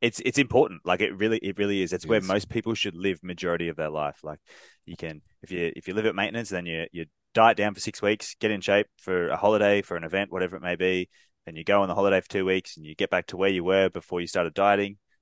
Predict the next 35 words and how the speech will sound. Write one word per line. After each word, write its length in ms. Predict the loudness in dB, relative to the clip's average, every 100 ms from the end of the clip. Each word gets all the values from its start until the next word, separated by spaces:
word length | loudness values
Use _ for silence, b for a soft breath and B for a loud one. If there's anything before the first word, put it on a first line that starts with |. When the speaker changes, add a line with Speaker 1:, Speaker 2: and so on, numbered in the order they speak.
| _
Speaker 1:
You're 200 | -6 -6
in 120 | -4
the 80 | -4
same 200 | -4 -4
position. 320 | -8 -10 -10
You 80 | -14
can 120 | -2
go 180 | 0 0
straight 320 | 0 0 0
back 120 | -2
into 140 | -4 -4
maintenance 360 | -6 -8 -18
and 80 | -18
you 60 | -16
can 220 | -16 -18 b b b -8
live 300 | -8 -8 -14 _ -6
life 360 | 2 2 2
in 80 | -4
a 100 | -8
more 200 | -4 -2
optimal 360 | -2 -4 -8 -12
state 280 | -4 -2 -2
rather 220 | -2 -4
than 100 | -6
just 180 | -12 -16
Speaker 2:
Mm-hmm. 220 | -18 -8
Speaker 1:
chronically 360 | -4 -4 -4 -6
dieting 500 | -2 0 0 -2 -8
and 120 | -14
thinking 240 | -14 -12 -6
about 180 | -4
what 100 | -4
you 160 | -8 -6
eat. 180 | -4 -6
And 140 | _